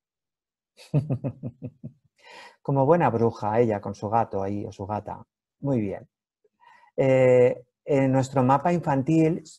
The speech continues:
es pequeño, es pobre, porque des-, como somos niños, nuestra imagen parental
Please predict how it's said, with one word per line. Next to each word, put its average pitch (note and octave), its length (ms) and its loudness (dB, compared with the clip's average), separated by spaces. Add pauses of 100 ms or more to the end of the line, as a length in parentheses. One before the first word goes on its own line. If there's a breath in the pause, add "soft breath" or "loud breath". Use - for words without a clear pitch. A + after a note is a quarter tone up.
es B2 140 -6
pequeño, C3+ 680 0
es A#2+ 140 -12
pobre, C3+ 540 2 (260 soft breath)
porque B2+ 540 4
des-, A#2+ 380 0
como B2 220 0
somos D3 300 -2
niños, D#3+ 580 -2 (240 soft breath)
nuestra C3+ 600 2
imagen D#3 760 2 (100)
parental C#3 920 4